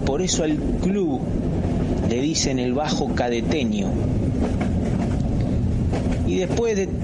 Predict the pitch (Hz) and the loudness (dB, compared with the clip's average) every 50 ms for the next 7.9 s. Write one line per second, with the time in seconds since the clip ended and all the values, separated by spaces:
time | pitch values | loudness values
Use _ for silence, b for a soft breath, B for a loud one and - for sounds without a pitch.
0 | - - 220 220 220 214 214 208 208 196 190 170 185 180 180 180 202 208 208 202 | 0 0 2 2 2 2 2 2 2 2 2 2 2 0 2 2 2 0 0 0
1 | 196 185 180 165 - 165 165 165 - 165 165 175 190 190 165 143 - - - - | 0 0 0 0 0 0 0 0 0 0 0 0 0 0 0 0 -2 -2 -2 0
2 | - - - - - 175 175 170 160 156 156 185 190 185 185 170 160 - 190 214 | -2 0 0 0 0 0 0 0 0 0 0 0 0 0 0 0 0 0 0 0
3 | 226 220 - 233 208 208 202 190 - - - - - - - - - - - - | 0 0 0 0 0 0 0 0 0 0 0 0 0 0 0 0 0 0 0 0
4 | - - - - - - - - - - - - - - - - - - - 107 | 0 0 0 0 0 0 0 0 0 0 0 0 0 0 0 0 0 0 0 0
5 | 123 151 170 175 170 156 151 143 143 143 - 151 135 - - 156 151 143 147 147 | 0 0 0 0 0 0 0 0 0 0 0 -2 0 0 0 0 0 0 0 0
6 | 131 139 143 156 170 190 196 196 185 185 175 170 165 165 160 - - - - - | 0 0 0 0 0 0 0 0 0 0 0 0 0 0 0 0 0 0 0 0
7 | - - - - - - - - - - - - - - - - 110 113 | 0 0 0 0 0 0 0 0 0 0 0 0 0 0 0 0 0 0